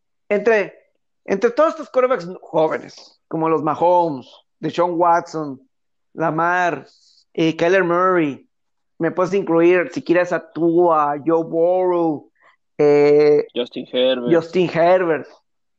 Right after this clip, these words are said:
Speaker 1: Yo sí creo que en talento y como pasador también, Lamar Jackson está por,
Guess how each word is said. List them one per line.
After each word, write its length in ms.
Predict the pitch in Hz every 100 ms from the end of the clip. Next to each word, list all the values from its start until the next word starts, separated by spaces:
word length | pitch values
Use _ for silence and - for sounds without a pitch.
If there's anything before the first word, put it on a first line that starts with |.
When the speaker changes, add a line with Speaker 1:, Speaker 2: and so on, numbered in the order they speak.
| _ _ _ _
Speaker 1:
Yo 480 | - - 165 202 208
sí 220 | 208 -
creo 220 | 190 196
que 260 | 196 175 -
en 260 | 180 175 160
talento 600 | 175 165 180 175 - - -
y 180 | 240 240
como 420 | 262 247 - _
pasador 500 | 196 190 170 196 202
también, 500 | 180 165 180 220 - -
Lamar 420 | 165 165 185 190
Jackson 500 | 185 180 185 202 202 _ _ _ _ _ _ _ _ _ _ _ _ _ _ _
está 400 | _ - 175 185
por, 460 | 202 175 - -